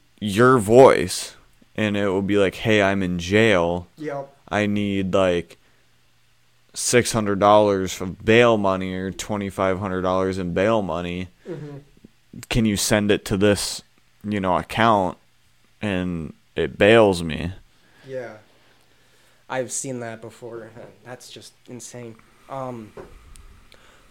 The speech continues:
Speaker 2: but I also would like to point out, just for any stupids out there, um, the person that was texting me,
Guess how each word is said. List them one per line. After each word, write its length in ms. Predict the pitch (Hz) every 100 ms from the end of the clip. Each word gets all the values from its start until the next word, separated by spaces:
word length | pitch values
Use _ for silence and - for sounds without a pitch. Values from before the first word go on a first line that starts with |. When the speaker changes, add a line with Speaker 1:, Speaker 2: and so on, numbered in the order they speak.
| -
Speaker 2:
but 100 | 175
I 80 | 165
also 240 | 175 180
would 100 | 202
like 120 | 190 190
to 80 |
point 220 | 180 165 147
out, 160 | 143
just 180 | 139 127
for 280 | 143 135 123
any 320 | 120 123 120 113 _
stupids 580 | - - 143 117 117 110
out 200 | 113 113
there, 240 | 117 113 113 -
um, 400 | 120 113 107 101 - - - _ _ _ _ _ _ _ -
the 80 |
person 440 | 135 151 147 147 135
that 340 | 127 123 120 - _
was 200 | 139 117
texting 400 | - 135 - 131
me, 240 | 127 127